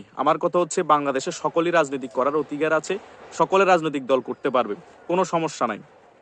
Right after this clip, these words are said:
তাদের যদি জনপ্রিয়তা থাকে, জনগণ তাদের পাশে থাকে, রাজনৈতিক দল করলে ক্ষতি কিসের? কিন্তু মেইন চিন্তা হচ্ছে যে বিএনপির যে এই রাজনৈতিক দল যদি জনগণের সাথে মিশে যায়, জনগণ ওদেরকে অ্যাকসেপ্ট করে, অন্তত তারা ক্ষমতায় না আসলো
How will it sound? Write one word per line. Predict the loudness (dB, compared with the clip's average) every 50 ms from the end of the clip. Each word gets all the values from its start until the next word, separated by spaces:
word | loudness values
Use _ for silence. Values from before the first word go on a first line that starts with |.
| _ -20 -20 -16 -2 2
তাদের | 4 4 4 4 2 0
যদি | -2 0 0 2
জনপ্রিয়তা | 2 2 0 0 0 0 0 0 0
থাকে, | 0 0 0 2 2
জনগণ | 2 2 0 0 0
তাদের | 0 0 0 0 0
পাশে | 0 -2 -2 -8
থাকে, | -8 -8 -8 -14 -16 -20 -20 -12 0 4 4
রাজনৈতিক | 6 6 4 0 -2 -4 -2 0 2
দল | 2 2 2
করলে | 0 -2 -2 -2 -4 -6 _ _ _ _ _ _ 2
ক্ষতি | 2 2 2 -2 -6
কিসের? | -6 -6 -6 -6 -6 _ _
কিন্তু | -10 -8 -6 -6 -4
মেইন | -2 -2 -2 -2 -4 -4 -4
চিন্তা | -4 -4 0 2 2 2 2
হচ্ছে | 0 0 0 2 4
যে | 4 2 2 2
বিএনপির | 0 -2 -2 -2 -4 -4 -4 -4 -6 -12 -16 -20 -20 -6 -4
যে | -4 -4 -2 2 4 6
এই | 8 8 8
রাজনৈতিক | 6 4 4 0 -4 -4 -4 -6 0 4
দল | 4 4 4 4 0 -4
যদি | -2 -2 -2 -2 -4 -8 _ _ _ _ -8 -4
জনগণের | -2 0 0 0 0 -2 -4 -6
সাথে | -6 -4 -4 -4
মিশে | -2 0 0 0 2
যায়, | 2 2 0 -2 _ -18 -20 _ _ _ 0
জনগণ | 2 2 2 2 2 2
ওদেরকে | 2 0 0 -2 -4 -4 -2
অ্যাকসেপ্ট | -2 -2 0 0 0 0 0 2 2
করে, | 2 2 2 -2 -6 _ _ _ _ -4
অন্তত | -2 -2 0 0 -2 0 2 4
তারা | 6 8 8 6 6 2 -4 -8
ক্ষমতায় | -6 -4 -4 -2 -2 0 2 4
না | 4 4 4
আসলো | 2 0 -2 -2